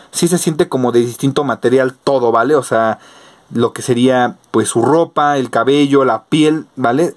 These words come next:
Y esto es distinto. Me encanta cómo tiene esas partes como arrugadas. Recordemos que está modificada. Ese ojo se ve muy rudo. La cara de pocos amigos que tiene me encanta. Observa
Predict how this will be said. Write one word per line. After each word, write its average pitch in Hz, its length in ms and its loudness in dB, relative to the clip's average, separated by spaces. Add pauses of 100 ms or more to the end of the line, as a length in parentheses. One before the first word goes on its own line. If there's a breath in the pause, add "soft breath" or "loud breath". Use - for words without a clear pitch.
Y 117 280 0
esto 135 380 -2
es 123 160 -6
distinto. 143 600 -4 (580 soft breath)
Me 117 100 -2
encanta 135 300 -4
cómo 135 240 -2
tiene 131 220 0
esas 127 200 -6
partes 123 320 -8
como 110 240 0
arrugadas. 120 400 0
Recordemos 131 460 -2
que - 60 -8
está 127 180 -4
modificada. 127 720 -2
Ese 139 220 0
ojo 139 180 0
se 120 140 0
ve 127 240 2 (220 loud breath)
muy 131 220 0
rudo. 135 340 2
La 147 180 0
cara 135 220 0
de 123 80 -2
pocos - 360 -4
amigos 123 320 0
que - 100 -4
tiene 120 220 -2
me 113 80 0
encanta. 127 500 -4 (380 loud breath)
Observa 143 540 0